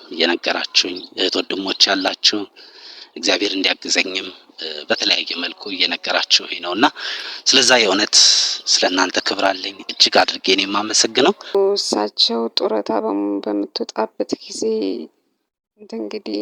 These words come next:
Speaker 2: እንደዚህ አይነት ህይወት እያሳያሃት ነው እናትህን። ያው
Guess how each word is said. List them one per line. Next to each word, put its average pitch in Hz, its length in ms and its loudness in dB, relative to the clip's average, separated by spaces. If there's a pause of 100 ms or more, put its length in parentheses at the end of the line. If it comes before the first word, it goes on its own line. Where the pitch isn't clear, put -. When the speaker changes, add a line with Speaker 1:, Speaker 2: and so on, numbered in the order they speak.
Speaker 2:
እንደዚህ 240 360 -2
አይነት - 260 -2
ህይወት - 260 -6
እያሳያሃት 240 840 -4
ነው - 140 -4
እናትህን። - 600 -8 (1400)
ያው - 280 -8